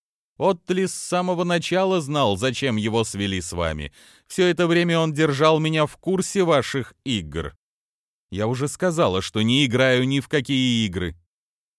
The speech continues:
«Тогда тем более должны ухватиться за шанс доказать это»,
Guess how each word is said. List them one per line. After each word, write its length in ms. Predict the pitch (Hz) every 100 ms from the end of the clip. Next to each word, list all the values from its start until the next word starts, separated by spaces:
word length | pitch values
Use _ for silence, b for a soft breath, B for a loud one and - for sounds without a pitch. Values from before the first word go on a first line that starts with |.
| _
«Тогда 320 | 117 143 202 202
тем 240 | 226 214
более 360 | 247 247 240 214
должны 420 | 220 208 156 202
ухватиться 760 | 190 - 180 165 196 - 170
за 200 | 139 151
шанс 400 | - 180 214 202
доказать 640 | 151 165 175 143 151 202 -
это», 320 | 220 - 202